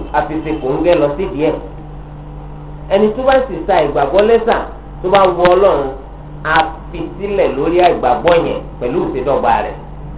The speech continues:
Eléyìí túmọ̀ sí pé Ọlọ́run Ọba kì í ṣàbòsí fáwọn ẹrú ẹ̀.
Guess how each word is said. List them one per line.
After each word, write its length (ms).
Eléyìí 280
túmọ̀ 240
sí 140
pé 160
Ọlọ́run 280
Ọba 140
kì 200
í 40
ṣàbòsí 500
fáwọn 240
ẹrú 220
ẹ̀. 120